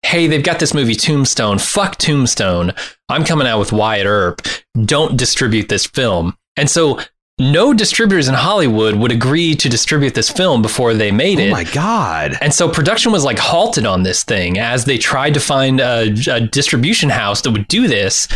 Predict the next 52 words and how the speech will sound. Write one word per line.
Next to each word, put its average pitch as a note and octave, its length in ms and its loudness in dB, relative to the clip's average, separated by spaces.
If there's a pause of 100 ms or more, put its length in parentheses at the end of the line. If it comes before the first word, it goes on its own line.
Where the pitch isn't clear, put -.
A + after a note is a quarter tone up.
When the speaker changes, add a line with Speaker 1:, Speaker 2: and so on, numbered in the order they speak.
(420)
Speaker 1:
Uh, B2 280 0
Buena C#3+ 300 0
Vista, C3 640 0
which A#2+ 280 -2
was A#2 100 0
owned A#2 180 0
by G#2+ 140 0
Disney, B2 380 0
I F#2+ 80 -2
guess, F#2+ 420 -2 (800)
was A#2+ 220 0
the B2+ 100 -2
only C#3+ 240 2
place C#3+ 300 0
that C3 60 -2
was A#2 140 0
willing A2+ 220 0
to G#2 100 0
do F#2 220 0
it. F#2 240 -2
So, G2+ 420 0 (380)
uh, G#2 240 -2
they A#2 140 0
took - 180 -4
it G#2+ 80 -2
on. F#2+ 340 0 (600)
And C#3 200 2
then D3+ 260 2
as C#3 260 -2
a A#2+ 40 -2
fuck - 380 -2
you B2+ 520 0 (320)
to C#3+ 100 -2
Kevin C3 320 0
Costner, A2 720 0 (280)
when C3 260 2
they B2 120 2
started, C3 800 0
uh, B2 160 0
when C#3 140 2
they C3 100 0
got D#3 240 -2
the C3 80 0
deal B2+ 400 2
to B2+ 80 -2
actually A#2 320 -2
do C#3 180 2
this A2 160 2
and A2+ 80 -2
they G#2 40 0
started B2 300 0
production, A2+ 540 -2